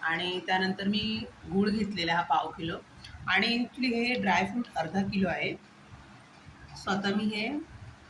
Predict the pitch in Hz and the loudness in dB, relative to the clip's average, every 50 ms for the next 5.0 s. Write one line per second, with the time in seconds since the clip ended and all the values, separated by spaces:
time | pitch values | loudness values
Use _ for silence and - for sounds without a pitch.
0 | - - 254 262 - - 277 254 - 233 214 220 220 196 196 196 180 165 170 - | -6 -4 -2 -2 0 0 -2 0 0 -2 -2 -2 -4 -2 0 0 0 0 0 -2
1 | - 175 - 160 156 151 147 143 143 139 139 - - - - - - - - - | -4 -6 -6 -6 -8 -8 -6 -6 -8 -8 -10 -14 -18 -20 -20 -20 -20 -20 -20 -20
2 | - - - - - - - - - - - - 214 185 175 - 214 196 208 220 | -20 -20 -20 -20 -20 -20 -20 -20 -20 -20 -8 0 0 0 2 2 4 4 4 4
3 | 208 202 - - 202 185 180 190 220 214 220 - - 220 196 185 196 196 190 190 | 2 0 2 4 4 6 6 4 2 0 -2 -4 0 2 4 4 4 4 2 2
4 | 185 190 196 220 220 214 190 180 185 180 190 185 156 156 156 147 151 151 151 - | 2 2 0 0 0 0 2 2 2 2 2 0 0 -2 -2 -2 2 2 2 2